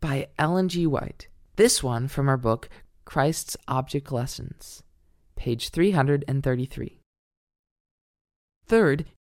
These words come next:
Jesus sent them to preach the kingdom of God and to heal the sick. Luke chapter nine, verse two,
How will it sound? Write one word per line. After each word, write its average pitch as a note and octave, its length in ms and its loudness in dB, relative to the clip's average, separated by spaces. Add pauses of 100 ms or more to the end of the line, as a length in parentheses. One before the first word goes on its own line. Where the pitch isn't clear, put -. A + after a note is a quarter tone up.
(300)
Jesus G#3+ 420 2
sent - 540 -2
them A2 320 -4 (120)
to C#3 140 2
preach - 760 -4 (140)
the F3+ 120 0
kingdom D#3+ 440 0
of C#3+ 160 -2
God A2+ 420 -6 (280)
and C#3 160 -4
to D3 80 -4
heal C#3 500 2
the A#2+ 140 -2
sick. - 480 -10 (720)
Luke D#3 260 2
chapter D3+ 380 0
nine, B2 380 0 (200)
verse D3+ 300 0
two, A2 320 -2